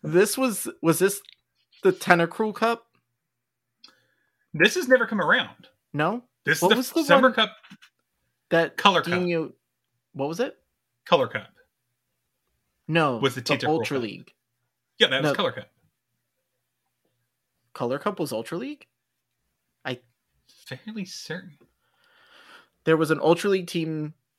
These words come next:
Speaker 1: that we, I think we transitioned the Color Cup team to Dino's, uh, Tentacruel team. It was, I forget what it was, man.
Speaker 2: I thought it was the Color Cup.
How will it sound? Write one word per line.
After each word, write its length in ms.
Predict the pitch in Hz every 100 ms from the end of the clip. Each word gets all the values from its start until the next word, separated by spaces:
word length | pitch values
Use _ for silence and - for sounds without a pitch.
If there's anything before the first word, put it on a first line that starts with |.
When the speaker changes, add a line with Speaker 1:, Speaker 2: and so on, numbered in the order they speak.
| _
Speaker 1:
that 380 | 143 139 131 - _ _
we, 200 | 127 135
I 100 | 135
think 220 | 127 156 165
we 120 | 160
transitioned 1160 | - 151 127 110 131 131 - 147 156 165 170 - _ -
the 80 |
Color 360 | 165 - 185 185
Cup 320 | 185 196 196
team 460 | - 196 196 196 190 _ _ _ -
to 420 | 214 208 202 196 _ _ _ _ _ _ _ _ -
Dino's, 580 | 135 143 147 147 139 - - _ _ -
uh, 300 | 127 113 107
Tentacruel 640 | - 139 - - 165 160
team. 400 | 170 170 170 170 _ _
It 100 | 120
was, 400 | 120 120 - - _
I 60 | 127
forget 560 | - 131 _ _ - -
what 120 | _ -
it 80 | _
was, 460 | _ - _ - - _ _ _ _ _ _ _ _ _ _ _ _ _ _ _ _ _ -
man. 0 |
Speaker 2:
I 180 | _
thought 180 | - 190
it 40 | 196
was 160 | 185
the 80 | -
Color 260 | - 110 117
Cup. 380 | - - _